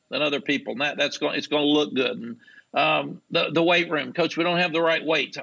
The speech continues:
"Which, change the weight room. Fix it." "Well, our lockers are still the ones you probably use, Bucky." And we said, uh,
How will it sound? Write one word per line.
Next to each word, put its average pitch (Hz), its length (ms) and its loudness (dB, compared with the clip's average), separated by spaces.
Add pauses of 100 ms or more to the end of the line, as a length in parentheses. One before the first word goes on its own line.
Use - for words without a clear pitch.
(140)
"Which, - 280 -4 (120)
change 165 300 0
the 165 60 2
weight 147 220 0
room. 107 220 -8 (1000)
Fix 175 220 0
it." - 200 -8
"Well, 160 140 4
our 160 140 4
lockers 165 480 -2
are 131 80 -8
still 156 240 -2
the 147 80 -4
ones 151 260 -2
you 165 100 0
probably 131 340 -2
use, 131 260 -2
Bucky." 139 300 -2
And 135 120 -4
we 127 80 -6
said, 139 300 -2
uh, 127 60 -2